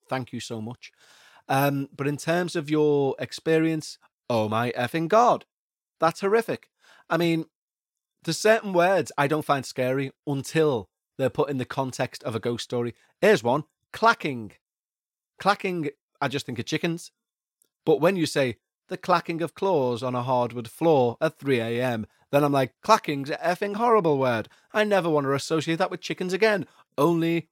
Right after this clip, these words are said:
with the dead and demons." But no, seriously though, Catherine, um, wow, just wow.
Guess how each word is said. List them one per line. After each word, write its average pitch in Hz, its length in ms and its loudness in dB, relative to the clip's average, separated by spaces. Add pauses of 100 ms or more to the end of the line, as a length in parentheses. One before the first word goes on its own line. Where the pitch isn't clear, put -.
(120)
with 135 220 -2
the 165 80 0
dead 120 340 0
and 117 160 -6
demons." 90 600 -10 (360)
But 117 140 -8
no, 131 160 -2
seriously 120 440 -6
though, 104 120 -8
Catherine, 104 480 -12 (140)
um, 113 360 0 (540)
wow, 113 340 4 (220)
just - 240 -4
wow. 135 280 2